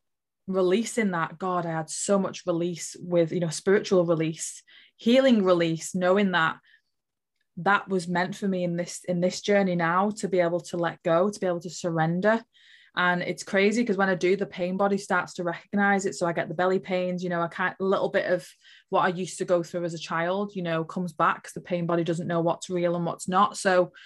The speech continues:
that was pretty interesting. So that kind of why I went into the,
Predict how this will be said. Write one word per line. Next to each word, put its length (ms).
that 180
was 140
pretty 240
interesting. 680
So 80
that 180
kind 240
of 80
why 220
I 60
went 280
into 320
the, 320